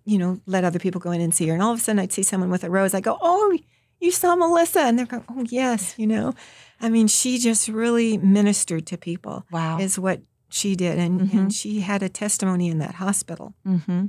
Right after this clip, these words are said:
Speaker 1: Um, they used to call us the prayers. "Oh, you guys are all the prayers," 'cause there'd be so many people there praying for her.
Speaker 2: Mm-hmm.
Speaker 1: But she came home from the hospital, and, you know, we have this plan to have chemo after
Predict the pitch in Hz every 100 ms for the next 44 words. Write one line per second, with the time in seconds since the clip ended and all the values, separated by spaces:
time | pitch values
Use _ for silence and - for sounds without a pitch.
0 | - _ 151 156 170 185 190 - 160 185
1 | 180 175 - 156 - 190 190 127 - -
2 | - - 185 208 220 190 208 196 190 196
3 | 185 180 180 208 - 190 190 160 - 185
4 | 165 180 175 170 - 185 180 180 185 180
5 | - 196 196 _ _ _ _ - 185 180
6 | - 170 170 175 175 185 170 175 180 214
7 | _ _ _ _ _ - 190 180 - -
8 | 202 - 214 202 196 202 220 220 214 214
9 | _ _ _ _ _ _ _ _ _ 220
10 | 190 165 - 175 175 190 170 170 180 175
11 | 170 175 180 170 175 180 185 - - 190
12 | 180 170 185 180 170 170 - 180 180 185
13 | 185 170 - 175 175